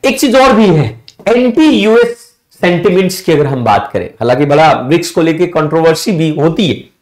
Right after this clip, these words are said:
कि भारत क्या, ब्रिक्स भारत, भारत जो है ब्रिक्स का सदस्य है यानी member है, लेकिन एंटी यूएस sentiments है ब्रिक्स के देशों में। जैसे आपको पता होगा ब्राजील, इंडिया,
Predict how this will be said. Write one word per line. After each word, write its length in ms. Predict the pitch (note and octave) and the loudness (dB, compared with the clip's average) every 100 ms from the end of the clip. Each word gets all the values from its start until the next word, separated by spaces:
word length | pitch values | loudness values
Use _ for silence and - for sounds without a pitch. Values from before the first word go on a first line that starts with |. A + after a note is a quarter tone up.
| _ _ _ - | _ _ _ -8
कि 80 | A#2 | -4
भारत 400 | B2+ D3 F#3+ - | 0 0 0 0
क्या, 400 | F#3+ G3 F#3+ - _ _ _ - | 0 0 -2 -6 _ _ _ -4
ब्रिक्स 320 | D#3 E3 F3+ | -2 -2 -4
भारत, 420 | D3+ E3+ F3 - _ B2+ | -2 -2 -4 -10 _ -2
भारत 300 | A#2+ E3 F3 | 2 2 2
जो 120 | F#3 | 2
है 100 | F3+ | 0
ब्रिक्स 300 | D3+ F3+ - | -2 -4 -4
का 140 | G#3 | -4
सदस्य 460 | G3 G3+ A3+ - G#2+ | -2 0 0 -2 -8
है 180 | - _ C3+ | -10 _ -4
यानी 180 | C#3 | -2
member 320 | D#3 G3+ G#3+ D#3+ | 0 2 2 0
है, 140 | - _ _ _ _ _ _ | -4 _ _ _ _ _ _
लेकिन 240 | C3 C#3 F3+ F3+ - _ _ E3 | -8 -2 -2 -4 -14 _ _ 0
एंटी 360 | F#3 F3+ C4+ | 2 2 2
यूएस 420 | A#3 A3 A3+ - - | 2 2 0 0 0
sentiments 760 | F#3 F#3 B3 C#4 C4 - - | 0 2 0 2 0 -4 -2
है 100 | A#3 G3+ | 0 2
ब्रिक्स 240 | G3 - | 0 -2
के 100 | - | -4
देशों 300 | D#3 A#2 A2+ | -2 0 -2
में। 120 | E2+ - _ _ _ _ _ C3 | -6 -10 _ _ _ _ _ -6
जैसे 240 | D3+ F3 | -4 0
आपको 220 | G#3 - | -2 -2
पता 220 | C#3 C#3 | -4 0
होगा 300 | D3 C#3 C3+ C3 - _ _ - | 0 2 0 -2 -6 _ _ -4
ब्राजील, 480 | A#2+ A#2 C3+ C3 | -2 0 0 0
इंडिया, 420 | B2+ C3 C3 C3 | -2 -4 0 2